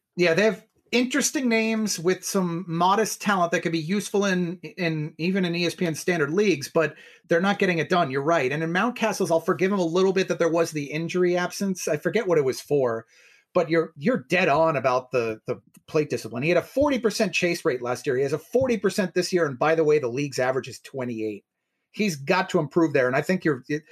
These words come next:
you're right that pitchers have begun to adapt to him, and he needs to respond to it. I'm optimistic he can. I think he's got higher talent than a lot of the other names you mentioned, but we gotta see it. He's gotta make these fixes.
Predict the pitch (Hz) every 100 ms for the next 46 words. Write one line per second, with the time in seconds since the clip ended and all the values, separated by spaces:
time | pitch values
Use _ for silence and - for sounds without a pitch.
0 | - _ _ 151 160 175 196 - 156 -
1 | - 214 - 190 180 160 160 170 151 143
2 | - 151 - 175 151 127 127 165 165 -
3 | 135 120 - 135 131 131 127 110 110 -
4 | - - - 147 160 175 180 151 - 147
5 | 135 - 123 113 147 147 156 - 143 -
6 | 180 180 160 185 160 147 135 127 127 123
7 | 123 120 113 113 110 117 117 120 107 110
8 | 131 143 180 - - 120 - 120 - 151
9 | 147 _ 175 175 160 147 131 - - -